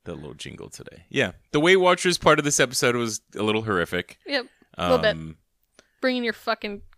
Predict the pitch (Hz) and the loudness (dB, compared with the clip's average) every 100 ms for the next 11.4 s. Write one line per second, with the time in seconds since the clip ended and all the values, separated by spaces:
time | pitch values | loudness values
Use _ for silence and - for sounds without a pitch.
0 | _ - 247 220 202 190 185 190 _ _ | _ -10 -6 -4 -6 -6 -8 -10 _ _
1 | _ - 71 50 - _ 98 95 107 101 | _ -16 -14 -16 -20 _ -6 -2 0 2
2 | 98 90 - 98 92 92 87 82 95 - | 0 -4 -2 0 0 0 2 0 -4 -10
3 | _ _ - 95 90 87 90 233 208 98 | _ _ -8 -2 -2 2 2 2 0 0
4 | 92 95 82 269 262 247 233 208 196 196 | -2 2 4 6 6 2 2 2 0 -2
5 | 190 175 175 190 - - 95 - _ 104 | -2 0 -2 -4 -8 -4 -2 -4 _ -2
6 | 101 110 85 101 98 95 - 90 85 87 | -2 -2 -4 -2 -2 -2 0 0 2 0
7 | - _ _ - 92 82 80 82 - 78 | -2 _ _ -4 -2 -2 -4 -6 -4 -6
8 | - - 78 80 - 123 - _ _ _ | -8 -8 -6 -8 -14 -18 -20 _ _ _
9 | - 156 269 - 277 277 262 254 269 277 | -8 -6 -2 2 2 2 2 2 2 0
10 | - 226 226 240 233 214 - 226 214 - | 0 0 0 0 -2 -2 -4 -4 -4 -6
11 | 196 185 196 | -8 -8 -12